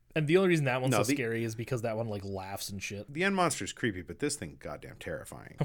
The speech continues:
Speaker 1: I'm looking at it. It's so cool. You have to look at this. It's insane. This is the stuff that we gotta post on Instagram. Just this, just these stills of this fucking thing.
Speaker 2: This is like, wh-, what did I see? I saw a, uh, I can't even remember what it was, but <laughs> I saw some,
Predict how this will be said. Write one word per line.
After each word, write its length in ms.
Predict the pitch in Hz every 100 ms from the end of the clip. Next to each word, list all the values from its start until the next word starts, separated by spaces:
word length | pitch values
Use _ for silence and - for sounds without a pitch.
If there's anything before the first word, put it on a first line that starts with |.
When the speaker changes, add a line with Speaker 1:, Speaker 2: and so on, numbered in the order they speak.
| -
Speaker 1:
I'm 80 | 143
looking 240 | 120 120
at 120 | 110 113
it. 60 |
It's 160 | 143 135
so 160 | 156 135
cool. 260 | 147 117 -
You 140 | 156
have 280 | - 214 -
to 400 | 190 147 120 101 - - -
look 280 | 113 110 104
at 120 | 92
this. 380 | 92 90 - - - - -
It's 200 | 147 147
insane. 440 | 117 - 98 90 - -
This 120 | 185
is 100 | 208
the 80 | 160
stuff 240 | - 143 139
that 80 |
we 100 | 120
gotta 160 | 117 110
post 260 | - 113 110
on 100 | 104
Instagram. 520 | 104 - 101 98 98
Just 220 | 107 -
this, 120 | 117
just 200 | - 123
these 140 | - 117
stills 440 | - 139 123 117
of 80 | 113
this 160 | 107 -
fucking 360 | 123 104 104
thing. 240 | 107 101 104 - - -
Speaker 2:
This 180 | 175 180
is 160 | 247 175
like, 340 | 147 131 - -
wh-, 320 | - - 131
what 140 | 196
did 120 | 254 226
I 80 |
see? 260 | 156 - 139
I 80 | 113
saw 300 | - 196 190
a, 320 | 135 120 101
uh, 240 | 95 85 82
I 60 | 165
can't 260 | - 247
even 160 | 233 175
remember 340 | 151 156 160
what 160 | 156 143
it 80 | 85
was, 380 | 107 160 113 -
but 240 | - 110 - - -
<laughs> 280 | - - -
I 80 | 120
saw 320 | - 175 190
some, 640 | 185 - 151 151 151 147